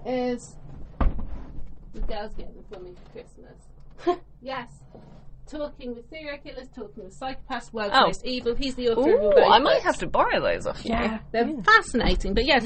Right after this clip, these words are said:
Speaker 1: he's,
Speaker 2: Mm.
Speaker 1: like, really credible.
Speaker 2: Yeah.
Speaker 1: Um, now, Christopher and his team examined the photo, and then they sent back the response to Rick, which I will quote. They said, "We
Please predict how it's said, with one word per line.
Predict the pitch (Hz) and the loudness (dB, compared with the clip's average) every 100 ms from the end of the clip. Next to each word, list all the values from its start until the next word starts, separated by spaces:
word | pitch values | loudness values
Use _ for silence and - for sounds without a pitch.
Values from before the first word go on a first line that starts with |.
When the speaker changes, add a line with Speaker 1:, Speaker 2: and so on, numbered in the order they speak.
| 294 | 4
Speaker 1:
he's, | 339 254 | 6 8
Speaker 2:
Mm. | |
Speaker 1:
like, | 285 269 | 6 6
really | 403 302 | 2 2
credible. | 196 233 214 - - - - - | 2 2 2 -2 -6 -4 -6 -6
Speaker 2:
Yeah. | 247 233 143 - - - - - | 4 6 6 0 -12 -14 -12 4
Speaker 1:
Um, | 247 247 240 240 - - - | 8 8 8 4 -2 -12 -2
now, | 247 254 247 240 240 - - - - - - - - - | 4 6 8 10 8 4 -4 -16 -16 -18 -20 -20 -16 4
Christopher | 403 - 381 349 285 240 | 4 4 4 4 4 6
and | 240 240 | 8 6
his | - 226 214 - | 4 0 0 -6
team | - 214 139 151 233 | -6 -4 -2 0 -2
examined | 214 214 226 214 202 | -2 4 6 6 2
the | 202 | -2
photo, | - 175 - - 220 294 - - - - | -4 -4 -6 -2 0 0 -4 -20 -18 2
and | 226 226 226 | 6 6 4
then | 214 226 | 2 6
they | 269 320 | 6 6
sent | - 285 - | 2 2 4
back | 196 185 - | 2 2 0
the | 196 | -4
response | 190 - - 165 175 - - - - | -4 -4 -2 -2 -4 -10 -14 -12 -12
to | - 208 185 175 170 | -4 0 2 2 2
Rick, | 147 - - | 0 0 -8
which | - | -6
I | 123 | -6
will | 156 | -6
quote. | - 370 - - - - - - - - - - - - - - - - - - - - | -2 2 2 2 -10 -18 -20 -20 -18 -16 -16 -18 -18 -20 -20 -20 -20 -20 -20 -20 -8 4
They | 233 220 | 6 6
said, | - 120 - - | 4 2 2 -6
"We | 196 277 392 427 | 2 6 8 6